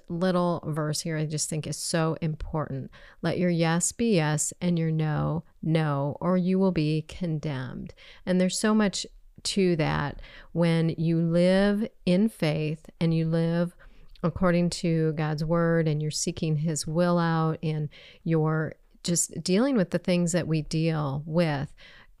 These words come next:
keeping that in perspective of letting your yes be yes and your no be no is, is important. And he's, he's referencing what it is and how we answer to God and how we answer to those when, when they ask us about God,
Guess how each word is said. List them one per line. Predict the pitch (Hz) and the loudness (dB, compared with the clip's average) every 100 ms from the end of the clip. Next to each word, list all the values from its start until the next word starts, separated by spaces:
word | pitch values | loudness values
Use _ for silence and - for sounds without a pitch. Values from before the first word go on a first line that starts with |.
| - | -10
keeping | - 254 330 285 | -2 0 2 2
that | 202 170 - | 2 2 0
in | 165 165 | -2 0
perspective | - 156 - 151 - 139 135 - | -2 -4 -4 -4 -4 -8 -8 -6
of | 156 156 156 | -2 -2 -2
letting | 165 180 208 | -2 0 2
your | 214 | 2
yes | 202 165 165 | 2 2 0
be | - 226 | -2 0
yes | 151 151 - - | 0 0 -4 -2
and | 165 | 0
your | 165 | 0
no | 165 156 156 170 | 0 0 0 0
be | 170 180 | 0 0
no | 175 160 156 151 147 - - - | 0 0 0 -2 -6 -10 -20 -8
is, | 180 165 - | -2 -2 0
is | 170 170 | 0 2
important. | 165 - 208 190 160 | 2 2 2 0 0
And | 156 165 | 0 0
he's, | 160 | -2
he's | - 196 180 | -4 -4 -2
referencing | 170 208 - 233 - 214 196 190 | 0 0 0 0 0 2 2 0
what | 165 185 | 0 0
it | 196 175 | 2 2
is | 175 170 160 - - - - | 2 2 0 -6 -20 -20 -2
and | 170 | 0
how | 156 214 | 2 2
we | 202 190 | 4 2
answer | - 165 156 170 156 | 2 0 0 -4 -6
to | - | -6
God | - 131 104 - | -4 -4 -4 -4
and | 156 | -2
how | 160 196 | 0 0
we | 190 180 165 | 2 0 0
answer | 160 160 170 160 | -2 -2 -2 -4
to | 156 - 160 151 | -4 -2 -2 -2
those | 160 160 160 160 - | -2 0 0 -2 -2
when, | 165 156 - | -4 -4 -4
when | 160 160 | -4 -2
they | 160 156 | -2 -4
ask | 147 156 - 151 | -2 -2 -4 -6
us | - | -6
about | 147 135 - | -8 -10 -8
God, | - 76 78 | -6 -4 -4